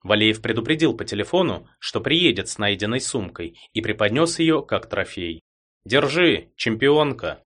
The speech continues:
Настя выхватила сумку, утащила ее в комнату,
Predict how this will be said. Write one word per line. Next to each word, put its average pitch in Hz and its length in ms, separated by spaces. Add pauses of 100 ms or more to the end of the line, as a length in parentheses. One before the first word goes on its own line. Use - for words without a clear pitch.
(260)
Настя 101 300
выхватила 101 460
сумку, - 380
утащила 131 540
ее 139 160
в 143 100
комнату, 90 520